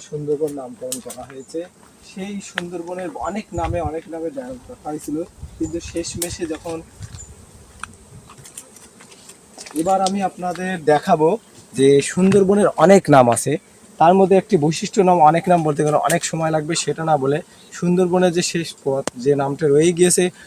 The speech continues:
সেটা নাম হলো সুন্দরবন। আর সেই সুন্দরবনের নামকরণ করে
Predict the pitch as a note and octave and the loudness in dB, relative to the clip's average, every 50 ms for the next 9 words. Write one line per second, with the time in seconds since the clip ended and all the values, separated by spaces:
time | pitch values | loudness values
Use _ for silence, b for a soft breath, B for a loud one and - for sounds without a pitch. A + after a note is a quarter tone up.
0 | B B - - - D3+ C3 D#3 D3 D3 C#3+ C#3 C#3+ D3 D3+ D#3 D3+ B B B | B B -8 -4 -2 -2 0 2 4 4 4 4 2 0 0 -2 -4 B B B
1 | - - - - G#3 G3 F#3+ F#3 F#3 E3 D3 C3+ B2+ A2 - b b b - A#2 | -14 -6 0 4 6 8 8 10 8 8 6 4 0 -2 -2 b b b 4 6
2 | C#3 C#3+ - - F#3 F3+ - - - F#3 F#3 F#3 F#3+ F3+ E3+ F#3 F#3 F#3 F3+ E3+ | 6 6 6 4 0 0 0 0 0 2 2 4 4 4 4 4 4 4 4 4
3 | E3 D#3+ D#3 D#3 C#3 E3 D#3+ D#3 D3+ - D#3 D#3 D#3+ | 4 2 2 0 -2 -2 -2 -2 -2 0 0 0 -2